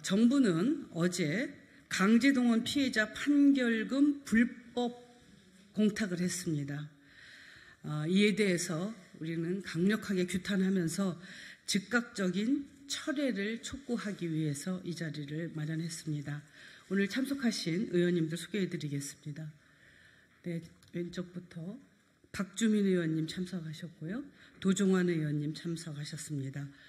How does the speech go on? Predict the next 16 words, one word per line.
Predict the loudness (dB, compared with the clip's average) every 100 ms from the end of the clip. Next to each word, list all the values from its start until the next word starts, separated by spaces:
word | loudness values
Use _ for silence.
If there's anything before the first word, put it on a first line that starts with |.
| -20
서영교 | -10 -2 2 4 2 2 -2 -2
의원님 | -2 -2 -2 0 -2 -4
참석해 | -4 -6 -6 -10 -10 -10
주셨고요. | -10 -14 -16 -12 -8 -8 -8 -16 -20 -20 -20 -20 -4
강민정 | 4 6 8 6 4 2
의원님 | 2 2 0 -2 -4 -8 -16
참석하셨습니다. | -18 -18 -20 -18 -18 -12 -4 -4 -4 -8 -10 -18 -20 0
김경협 | 4 6 6 2 -2 -2 -4 -4
의원님 | -4 -4 -2 -2 -2 -4
참석하셨고요. | -6 -6 -8 -16 -14 -10 -10 -6 -4 -4 -8 -18 -18 -4
이용선 | 0 2 2 2 0 -2 -4 -6
의원님 | -6 -6 -6 -8 -12
참석하셨고, | -14 -14 -14 -12 -12 -12 -16 _ _ -20 -20 _ _ _
이수진 | -4 -4 -4 -8 -6 -8 -6
의원님 | -4 -2 0 0 -2 -4 -8
오셨습니다. | -10 -8 -8 -6 -4 -6